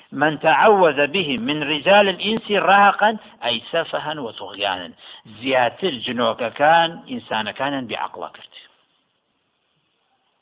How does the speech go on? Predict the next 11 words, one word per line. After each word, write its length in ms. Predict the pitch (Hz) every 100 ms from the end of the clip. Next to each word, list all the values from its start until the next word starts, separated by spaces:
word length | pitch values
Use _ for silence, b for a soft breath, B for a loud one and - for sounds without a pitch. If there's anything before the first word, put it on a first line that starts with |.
| _ _ _ -
و 100 | 151
زیاتر 380 | 123 156 147 180
تووشی 300 | - 185 156
تغیانن 560 | 143 120 127 143 120 104
ئەکرد، 360 | 95 127 185 190 _ _ _ _
أي 260 | 127 160 214 B B B
من 260 | 127 127 127
الجن 460 | 117 107 196 214
أنفسهم 840 | 147 123 123 208 214 202 190 226 214
على 280 | 170 202 214
الإنس 440 | 208 240 190 107